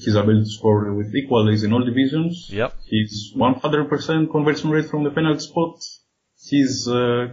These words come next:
Speaker 1: career, which led him, uh, to participate in the two thousand fourteen World Cup. Just a great football story
Speaker 2: Yeah.
Speaker 1: and a legend for us, for the club.
Speaker 2: Indeed. I'm trying to think off the top of my head, uh, Panos. I'm not sure, and I may be totally wrong here, but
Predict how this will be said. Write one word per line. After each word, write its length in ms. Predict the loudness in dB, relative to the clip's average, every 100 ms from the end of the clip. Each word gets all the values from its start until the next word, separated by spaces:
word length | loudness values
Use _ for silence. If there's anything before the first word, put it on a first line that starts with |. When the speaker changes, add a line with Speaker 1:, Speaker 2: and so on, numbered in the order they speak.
| 0
Speaker 1:
career, 320 | 2 4 2
which 220 | 0 0
led 160 | 0 0
him, 360 | 2 2 4
uh, 360 | 4 2 -2 -8
to 60 | -4
participate 560 | -2 -2 -4 -2 -2 0
in 120 | 0
the 180 | 0 -2
two 140 | -4
thousand 300 | 0 2 2
fourteen 220 | 0 2 4
World 180 | 2
Cup. 320 | 2 0 0 _ -4
Just 320 | -4 -4 -20 _ 0
a 20 |
great 260 | 4 4 2
football 360 | 2 2 2
story 420 | 0 0 2 2
Speaker 2:
Yeah. 260 | -2 -4 0
Speaker 1:
and 120 | 4
a 40 | 4
legend 380 | 2 2 -2
for 460 | 0 0 0 -4 -12 _ _ -10
us, 300 | -10 -10 -10
for 180 | -6 -4
the 100 | -2
club. 380 | 0 0 -2 -12 _ -18 -10
Speaker 2:
Indeed. 400 | -8 -6 -6 -8 -12 -12 -4
I'm 80 |
trying 200 | 2 4
to 60 | 4
think 220 | 2 0
off 120 | 0
the 60 | -2
top 180 | -2 0
of 40 |
my 120 | 2 2
head, 280 | 2 2
uh, 180 | 2 2
Panos. 340 | 2 2 0 2
I'm 140 | 4
not 180 | 4 2
sure, 240 | 0 2
and 80 | 4
I 60 | 4
may 140 | 2
be 100 | 0
totally 320 | -2 -2 0
wrong 200 | 2 2
here, 200 | 2 0
but 260 | 2 2 0